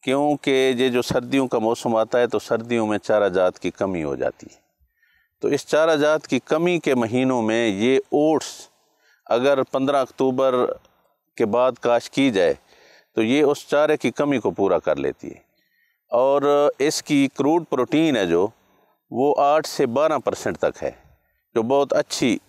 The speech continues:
होती है जानवरों के लिए, उसकी न्यूट्रिशन भी इसकी अच्छी है जानवरों के लिए। तो इसका जो बिजाई का सीज़न है, जो टाइम है इसका, वो पन्द्रह अक्टूबर से तीस नवंबर तक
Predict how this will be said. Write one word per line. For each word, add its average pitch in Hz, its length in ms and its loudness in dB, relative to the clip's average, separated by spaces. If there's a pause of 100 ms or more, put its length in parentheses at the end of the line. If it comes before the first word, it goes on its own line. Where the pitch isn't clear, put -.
होती 95 280 0
है 90 80 2
जानवरों 90 320 0
के 87 160 -2
लिए, 95 240 0
उसकी 101 320 -2
न्यूट्रिशन 131 580 0
भी 120 180 2
इसकी 110 340 -2
अच्छी - 360 -2
है 82 100 2
जानवरों 76 300 -2
के - 160 -8
लिए। - 200 -14 (760)
तो 139 460 2
इसका 170 340 0
जो 151 420 2 (340)
बिजाई 123 500 0
का 135 140 0
सीज़न 151 440 0
है, 80 280 -4 (420)
जो 98 100 0
टाइम 135 420 0
है 101 100 2
इसका, 104 300 0
वो 117 140 2 (120)
पन्द्रह 151 280 0
अक्टूबर 143 600 0
से 139 320 0 (120)
तीस 143 300 0
नवंबर 107 380 0
तक - 180 -6